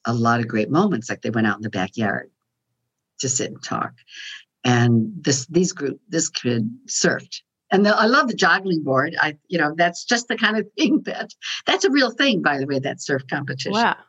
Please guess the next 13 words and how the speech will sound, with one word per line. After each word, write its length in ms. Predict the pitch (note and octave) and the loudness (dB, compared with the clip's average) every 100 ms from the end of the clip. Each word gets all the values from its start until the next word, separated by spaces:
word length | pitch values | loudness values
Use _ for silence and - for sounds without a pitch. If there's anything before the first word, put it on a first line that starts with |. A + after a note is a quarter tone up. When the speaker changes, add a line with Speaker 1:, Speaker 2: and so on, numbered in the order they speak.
| _ _ _ _ _ _ _ _ - - - - - _ | _ _ _ _ _ _ _ _ -18 -14 -14 -16 -20 _
Speaker 1:
And 240 | F3+ E3+ E3 | 2 4 4
I 140 | G3 | 2
just 280 | F#3 B3+ - | 2 0 2
wanted 260 | B3+ A#3+ | 2 0
to 100 | A3+ | -2
show 260 | G3 - G3+ | -2 2 2
that 220 | F#3 F3 | 2 -2
there 100 | F3 | -4
were 80 | F3 | -4
some 280 | E3+ E3 D3+ | -6 -4 -4
really 460 | D#3 F#3+ B3+ D4 - _ _ _ - | 2 2 2 -2 -6 _ _ _ -20
great 440 | - C#3 C#3+ - | -8 -4 -4 -4
moments 540 | - - A#2+ - - | -8 -8 -12 -16 -20